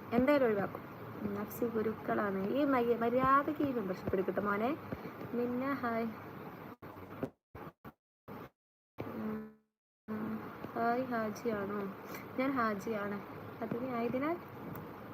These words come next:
ഉം, മഞ്ചേരി എവിടെയാണ്? ഞാനും മഞ്ചേരി ടൗണിൽ തന്നെ. മുബാറക്ക് എം കെ ഹായ്. ഫിഫോണോ? മോളെ ചായ കുടിച്ചോ? കുടിച്ചു. Your age, ഏ, ഏജ് എന്തിനാ നീ? പ്രിയ ഹായ് ചേച്ചി.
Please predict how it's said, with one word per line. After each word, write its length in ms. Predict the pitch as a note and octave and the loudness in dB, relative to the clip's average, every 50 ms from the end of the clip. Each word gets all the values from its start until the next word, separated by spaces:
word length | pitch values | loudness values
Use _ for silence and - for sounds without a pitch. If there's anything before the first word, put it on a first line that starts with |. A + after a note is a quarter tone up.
| - - - - - - - - - - - A3 | -12 -12 -12 -12 -12 -12 -12 -12 -12 -10 -8 -6
ഉം, 200 | A3 A3 A3 A#3 | -4 -4 -2 -2
മഞ്ചേരി 520 | A#3 A#3+ A#3+ B3 A#3+ B3+ B3+ B3+ C4+ C#4 | -2 -2 -2 -2 0 2 2 2 2 2
എവിടെയാണ്? 440 | C#4 C4 A#3+ A#3 A3+ A#3 A3+ A3 A3+ | 2 2 2 2 2 2 0 0 0
ഞാനും 280 | B3 C#4 D4 D#4 D#4+ | 0 2 2 4 4
മഞ്ചേരി 300 | D#4 C#4 B3+ B3+ B3 A#3+ | 4 4 6 6 6 6
ടൗണിൽ 320 | B3 - A#3+ A3 G3+ G3 F#3+ - | 4 4 4 4 4 2 2 2
തന്നെ. 200 | F#3 F3+ F3 F#3 - - - - - - - - - - - - - - - - | 0 0 0 -2 -4 -8 -8 -6 -4 -4 -4 -6 -8 -10 -10 -12 -12 -8 -2 0
മുബാറക്ക് 440 | B3 B3 C4 C4 C4 C4+ C4 - C#4 | 0 2 2 0 0 -2 -2 -2 -2
എം 140 | C4 C4 C4+ C#4+ | -2 -2 -2 -2
കെ 40 | C#4 | 0
ഹായ്. 340 | C4+ B3+ A#3 A3 A3+ A3+ A3 - - - - - | 2 2 2 0 0 -2 -4 -6 -10 -12 -6 -4
ഫിഫോണോ? 640 | - A#3 - - - - A#3+ B3 B3+ B3 A3 G#3 G#3 - - - - - - - - - - - - - A#3+ | -4 -4 -4 -6 -4 -4 -2 -2 -2 -2 -4 -4 -6 -8 -10 -12 -12 -12 -12 -12 -12 -12 -12 -10 -8 -6 -2
മോളെ 240 | A#3+ B3 B3+ C4 B3+ | -2 0 0 0 -2
ചായ 320 | B3+ - B3 A#3+ B3 B3+ | -2 0 0 2 2 2
കുടിച്ചോ? 380 | B3+ B3 A#3 A#3 - - B3+ B3 | 2 0 0 -2 0 2 2 2
കുടിച്ചു. 420 | B3 - A#3+ A#3+ A#3 - - C4 | 2 2 0 -2 -2 -2 0 2
Your 300 | B3 B3 B3 B3+ C4 C4 C4+ B3+ A#3 | 2 2 4 2 2 4 4 4 2
age, 200 | A3+ - - - | 2 0 -2 -2
ഏ, 140 | - - B3+ | 0 0 2
ഏജ് 320 | C4+ C4 C4+ C#4+ C#4+ D#4 | 2 2 2 2 2 2
എന്തിനാ 280 | D4 C#4+ C#4 C4+ C4+ C4 | 0 2 2 2 2 2
നീ? 200 | C4 C4 C4+ D#4 E4+ - - - - - - - - - - - - - - - - - - - - - - - - - - | 2 2 4 4 4 2 0 -6 -12 -14 -14 -14 -12 -12 -12 -12 -10 -10 -10 -10 -10 -12 -12 -12 -12 -12 -12 -12 -12 -6 -4
പ്രിയ 240 | B3+ B3+ B3+ C#4+ D4 | -2 0 2 0 0
ഹായ് 240 | C#4+ B3+ A#3+ A#3 | 0 -2 -4 -2
ചേച്ചി. 580 | A3+ A3+ - A3+ A3 G#3 G3 - - A#3 G#3+ G#3+ | -2 -2 -2 -2 -4 -6 -6 -8 -6 -6 -6 -6